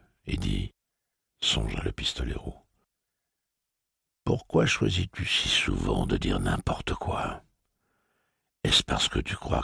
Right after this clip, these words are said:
que c'est ainsi qu'on parlait là où ton frère est allé avec ses armes ? Non, répéta Eddie. Roland acquiesça d'un signe.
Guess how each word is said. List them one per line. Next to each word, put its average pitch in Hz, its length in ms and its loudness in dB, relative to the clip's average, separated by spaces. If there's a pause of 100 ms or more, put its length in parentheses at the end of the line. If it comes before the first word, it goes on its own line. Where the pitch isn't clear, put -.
que - 200 -2
c'est - 240 0
ainsi - 300 0
qu'on - 200 -4
parlait 73 500 4
là 60 320 2
où 50 120 0
ton - 160 -4
frère - 340 0
est - 160 -2
allé 69 400 0
avec - 240 -2
ses - 260 4
armes ? 65 380 2 (2250)
Non, 156 180 8 (600)
répéta 71 360 2
Eddie. - 320 -2 (1300)
Roland 90 320 10
acquiesça 82 540 2
d'un - 120 -2
signe. - 460 -6